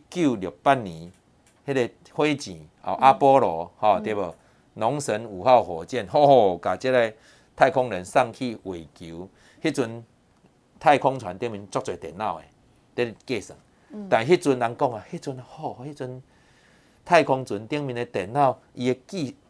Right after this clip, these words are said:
Speaker 1: 计算的能力不如咱即摆一支手机啊。
Speaker 2: <laughs>
Speaker 1: 你看有差，差足济，对无？
Speaker 2: 差足济。
Speaker 1: 所以你看，可能听候咱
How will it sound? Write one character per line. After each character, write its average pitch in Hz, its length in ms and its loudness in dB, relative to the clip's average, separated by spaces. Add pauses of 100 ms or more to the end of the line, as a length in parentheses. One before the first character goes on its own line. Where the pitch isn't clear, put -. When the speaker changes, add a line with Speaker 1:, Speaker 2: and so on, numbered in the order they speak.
Speaker 1:
计 165 120 0
算 98 200 -6
的 90 80 -12
能 95 320 -6
力 101 180 -4 (420)
不 151 80 -4
如 117 160 0
咱 117 160 0
即 117 60 -10
摆 120 100 -6 (140)
一 92 80 -12
支 98 180 -12
手 98 140 -12
机 98 100 -4
啊。 151 120 0
Speaker 2:
<laughs> - 960 -12
Speaker 1:
你 151 100 -4
看 143 160 4
有 98 140 0
差， 110 220 -2
差 110 180 -6
足 117 100 -6
济， 107 140 -6
对 127 160 2
无？ 120 100 6
Speaker 2:
差 98 140 2
足 196 180 -8
济。 - 200 -16
Speaker 1:
所 165 100 0
以 175 40 4
你 185 60 6
看， 143 160 4 (360)
可 208 180 10
能 135 180 4
听 175 160 2
候 123 140 8
咱 156 160 8